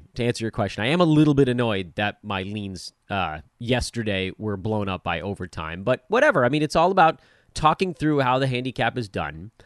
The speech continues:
You just knew that that game four was gonna be a tight one based on the Lakers sort of running the Grizzlies in the first quarter of the previous game. They, they weren't,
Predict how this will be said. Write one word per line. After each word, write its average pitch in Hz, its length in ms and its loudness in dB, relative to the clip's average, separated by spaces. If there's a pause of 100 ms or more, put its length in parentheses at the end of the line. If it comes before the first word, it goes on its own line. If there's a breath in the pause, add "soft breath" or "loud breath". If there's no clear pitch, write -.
(720 soft breath)
You 139 140 0
just - 240 2
knew 185 460 4
that 147 200 2
that 123 180 0
game 123 220 0
four 135 240 0
was 110 180 -4
gonna 117 180 -2
be 107 140 -4
a 95 40 -2
tight 120 300 -2
one 82 340 -14 (240)
based 123 320 -2
on 95 460 -6 (320)
the 123 100 -4
Lakers 127 400 0
sort 123 200 -2
of 92 80 -4
running 143 560 4
the 127 60 0
Grizzlies 117 500 -2
in 104 60 -10
the 101 60 -8
first - 320 -8
quarter 110 340 -6
of 90 100 -8
the - 80 -12
previous 143 420 -4
game. 226 220 2
They, 254 100 0
they 233 120 0
weren't, 170 240 0